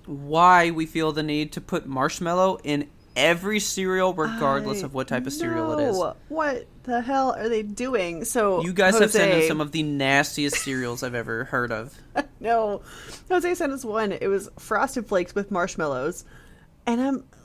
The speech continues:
Speaker 2: like, it's such a sweet cereal already. You don't need to add marshmallows to it.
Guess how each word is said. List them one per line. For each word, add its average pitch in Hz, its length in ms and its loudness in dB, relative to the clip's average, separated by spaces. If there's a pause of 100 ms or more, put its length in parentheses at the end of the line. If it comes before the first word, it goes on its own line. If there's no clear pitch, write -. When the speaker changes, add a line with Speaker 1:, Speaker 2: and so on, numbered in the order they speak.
(220)
Speaker 2:
like, 262 340 -4
it's 320 220 -2
such - 420 0
a 302 60 -4
sweet 285 380 -4
cereal 262 360 -2
already. 214 340 -2
You 190 80 0
don't 226 140 -6
need 233 140 -8
to - 160 -4
add 214 260 2
marshmallows 196 640 -4
to 170 140 -4
it. 165 180 0